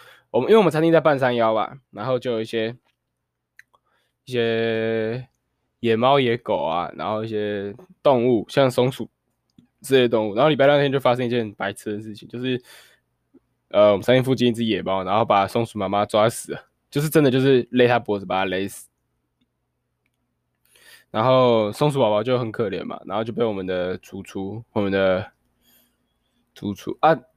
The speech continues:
其实我觉得我讲了，我都已经讲了四五集了，你们应该也知道我餐厅是哪里啊。然后你们自己上网找就知道我们主厨是谁了，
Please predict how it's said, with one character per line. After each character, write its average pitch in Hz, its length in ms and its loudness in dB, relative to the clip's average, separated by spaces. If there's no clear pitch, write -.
其 175 160 2
实 202 80 6
我 165 100 8
觉 131 80 4
得 143 60 6
我 147 100 6
讲 120 200 4
了， 117 100 2
我 131 100 2
都 185 120 6
已 165 40 4
经 160 120 2
讲 123 180 2
了 117 60 0
四 156 180 -2
五 123 100 -2
集 98 240 -8
了， 107 80 -2
你 107 60 -6
们 107 100 -4
应 139 60 -6
该 175 100 0
也 135 60 4
知 113 80 0
道 135 80 4
我 113 60 2
餐 113 180 -6
厅 113 120 -4
是 117 80 -12
哪 85 180 -6
里 65 140 -8
啊。 50 220 -14
然 104 160 -4
后 120 220 0
你 113 80 -6
们 123 100 0
自 156 100 2
己 147 80 4
上 151 140 2
网 127 100 0
找 107 100 -2
就 113 100 -2
知 117 100 -2
道 120 60 4
我 110 40 0
们 101 100 -6
主 95 120 -14
厨 95 140 -10
是 104 80 -10
谁 - 160 -14
了， - 240 -18